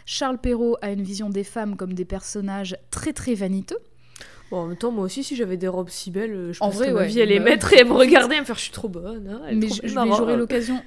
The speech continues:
Speaker 1: j-,
Speaker 2: À
Speaker 1: j'aurai
Speaker 2: prendre plein de
Speaker 1: l'occasion d'y
Speaker 2: photos et
Speaker 1: revenir,
Speaker 2: tout.
Speaker 1: mais les femmes chez Perrault, c'est pas trop ça, quoi. <laughs>
Speaker 2: Oui, bah pas que chez lui, en, en
Speaker 1: Oui,
Speaker 2: général,
Speaker 1: voilà.
Speaker 2: tu vois, je pense.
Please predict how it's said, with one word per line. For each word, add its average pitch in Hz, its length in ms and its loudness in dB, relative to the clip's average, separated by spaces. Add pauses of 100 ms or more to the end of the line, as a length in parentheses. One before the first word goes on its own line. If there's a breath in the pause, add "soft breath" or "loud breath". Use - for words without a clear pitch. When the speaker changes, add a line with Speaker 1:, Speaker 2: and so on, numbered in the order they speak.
(140)
Speaker 1:
j-, 220 120 -8 (100)
Speaker 2:
À 214 60 -4
Speaker 1:
j'aurai 240 200 0
Speaker 2:
prendre - 40 0
plein 247 80 2
de 247 60 2
Speaker 1:
l'occasion 233 140 0
d'y 247 60 0
Speaker 2:
photos 247 100 0
et 240 40 0
Speaker 1:
revenir, 269 220 0
Speaker 2:
tout. 254 60 0
Speaker 1:
mais 214 180 0 (800)
les 208 260 -2
femmes 233 280 -4
chez - 180 -8
Perrault, 202 340 -6
c'est 165 260 -10
pas 151 160 -12
trop - 160 -18
ça, - 120 -14
quoi. - 540 2 (280)
<laughs> 226 180 -4
Speaker 2:
Oui, 269 240 2
bah 180 180 0
pas 180 180 -6
que - 120 -16
chez 220 160 -10
lui, 233 140 -6
en, 175 80 -8 (100)
en 180 220 -10
Speaker 1:
Oui, 277 120 0
Speaker 2:
général, 196 180 -4
Speaker 1:
voilà. 180 160 -6
Speaker 2:
tu 156 40 -16
vois, 175 80 -14
je - 80 -16
pense. - 320 -18